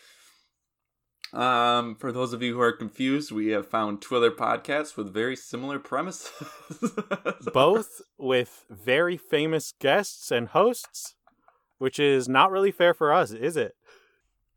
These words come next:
Speaker 2: So if you're listening to this and you're enjoying it, tell your friends that we started in February of two thousand twenty. Technically, we started in November of two thousand nineteen. I just didn't know how to get the podcast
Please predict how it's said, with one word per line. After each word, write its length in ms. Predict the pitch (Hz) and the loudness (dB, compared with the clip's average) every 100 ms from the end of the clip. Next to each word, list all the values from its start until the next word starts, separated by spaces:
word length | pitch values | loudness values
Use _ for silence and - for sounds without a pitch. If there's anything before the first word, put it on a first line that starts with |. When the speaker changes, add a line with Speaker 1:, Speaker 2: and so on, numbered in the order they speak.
| - | -14
Speaker 2:
So 260 | - 208 202 | 2 4 4
if 220 | 180 - | 2 -2
you're 160 | 196 185 | 0 2
listening 320 | 226 - 226 | 0 -2 -4
to 60 | 214 | -2
this 340 | 214 - - - | -2 -4 -14 -8
and 140 | 147 160 | -4 0
you're 100 | 160 | 0
enjoying 400 | 156 175 180 175 | 2 2 2 -2
it, 180 | 175 - _ _ _ | -6 -8 _ _ _
tell 200 | - 196 | 4 6
your 100 | 175 | 6
friends 540 | 151 175 175 180 165 135 | 2 2 2 0 -4 -2
that 200 | 123 110 | -2 -4
we 300 | 107 156 190 | -6 -2 -2
started 680 | 190 - - 175 175 170 170 | -2 -2 4 6 6 4 0
in 300 | 139 131 127 | -4 -8 -10
February 960 | - 170 170 165 175 175 180 175 170 | -4 0 0 -2 -4 0 2 2 -2
of 100 | 151 127 | -6 -8
two 200 | - 185 175 | -14 -14 -8
thousand 640 | 170 160 147 135 117 - _ | -2 0 -2 -6 -16 -18 _
twenty. 600 | 147 165 - 123 104 92 _ _ - _ _ _ _ _ _ _ _ _ _ _ _ _ _ _ - | -6 -6 -8 -16 -16 -18 _ _ -20 _ _ _ _ _ _ _ _ _ _ _ _ _ _ _ 0
Technically, 420 | 220 254 208 208 | 0 0 2 2
we 80 | 202 | 2
started 340 | - 196 185 | 2 2 2
in 80 | 170 | 0
November 500 | 160 143 156 165 160 | 0 2 2 2 -2
of 100 | 151 | -2
two 140 | - 160 | -6 0
thousand 320 | 156 151 143 | 0 0 -2
nineteen. 420 | 135 127 127 127 | -4 -6 -6 -4
I 80 | 135 | -4
just 220 | 135 135 | -4 -6
didn't 260 | 147 131 127 | -6 -8 -4
know 140 | 127 | -2
how 100 | 127 | -2
to 80 | 135 | -4
get 200 | 120 - | -4 -8
the 60 | - | -2
podcast 560 | 131 123 - 123 117 | 0 0 0 -2 -2